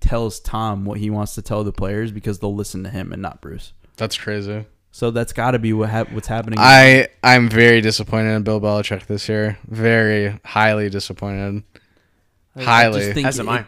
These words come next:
Speaker 1: it doesn't work as, it doesn't work if Tom's not there to like, be the secondary, like, "Yeah, we gotta do this."
Speaker 2: I just can't believe the fall from grace that they've had. They, th-, like, last year they were good, but not great. This year they are just losing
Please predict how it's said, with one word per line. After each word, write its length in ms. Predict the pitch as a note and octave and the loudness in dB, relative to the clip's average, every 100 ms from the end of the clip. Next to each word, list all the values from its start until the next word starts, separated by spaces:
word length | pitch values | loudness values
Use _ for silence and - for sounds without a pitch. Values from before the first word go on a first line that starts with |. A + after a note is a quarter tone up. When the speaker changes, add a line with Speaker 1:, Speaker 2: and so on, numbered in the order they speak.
| - | -8
Speaker 1:
it 220 | B2+ A2+ | -6 -2
doesn't 320 | C3+ C3 B2 | -2 0 -2
work 360 | A#2 B2+ C#3 B2+ | 0 0 0 -6
as, 200 | A2+ G#2 | -8 -8
it 300 | G#2 F#2+ - | -10 -10 -2
doesn't 420 | B2 C3 D#3 - | 0 0 -4 -4
work 400 | G#2+ A#2 A2+ - | -2 0 0 -4
if 140 | G2+ | -10
Tom's 340 | - G#2 G#2+ G2+ | -6 -4 -4 -4
not 260 | G#2 G2 | -4 -4
there 200 | G#2+ G2+ | -4 -4
to 100 | G2 F#2 _ _ _ | -6 -10 _ _ _
like, 280 | - G2+ _ | -14 -14 _
be 160 | G#2+ G#2+ | -6 -6
the 120 | G2+ | -6
secondary, 680 | - G2+ G2+ G2+ G#2 G2+ G2+ | -8 -10 -10 -8 -6 -6 -6
like, 260 | F#2+ - - | -8 -10 -8
"Yeah, 240 | G#2+ - | -10 -10
we 140 | - | -16
gotta 180 | G2+ G2 | -14 -12
do 100 | G#2 | -12
this." 300 | F#2 - - _ _ - _ | -12 -16 -20 _ _ -20 _
Speaker 2:
I 140 | - B2+ | 2 4
just 200 | C3+ - | 4 2
can't 200 | C#3 C3 | 2 2
believe 360 | C3+ C3+ A#2 | 4 4 2
the 100 | - | -6
fall 220 | A2+ A2+ A2 | 0 2 2
from 160 | G#2+ | -2
grace 260 | G2+ G2+ - | -4 -4 -4
that 140 | G2 | -6
they've 160 | G2 G2 | -8 -6
had. 280 | G2+ G2+ F#2+ | -4 -4 -4
They, 440 | G#2+ A2 A2 G#2+ - _ | -2 0 -2 -4 -8 _
th-, 120 | - | -16
like, 220 | - A2 G#2+ | -6 -6 0
last 300 | G#2+ A2 - | 0 0 0
year 100 | A#2 | 0
they 100 | A2 | 0
were 120 | G#2+ | -2
good, 440 | F#2+ - A2 A2+ G2+ | -2 -2 0 0 -2
but 120 | G2+ | -4
not 240 | G#2 G2+ | -4 -4
great. 360 | - G#2 G#2+ G#2 | -4 -4 -2 -4
This 240 | G#2+ G#2+ | -4 -4
year 180 | A2 A2 | 0 -2
they 140 | G2+ G2+ | -2 -4
are 140 | G2+ | -4
just 220 | G2 - | -6 -6
losing 460 | A2+ G2+ G#2 G#2 G2+ | -4 -4 -4 -4 -6